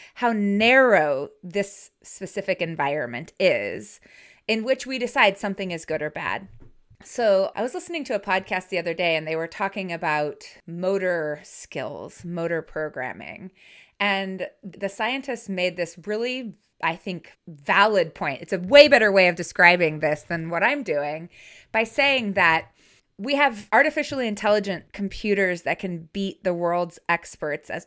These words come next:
chess, like, no problem.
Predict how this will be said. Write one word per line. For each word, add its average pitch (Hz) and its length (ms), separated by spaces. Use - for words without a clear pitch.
chess, - 640
like, 170 200
no 185 200
problem. 185 680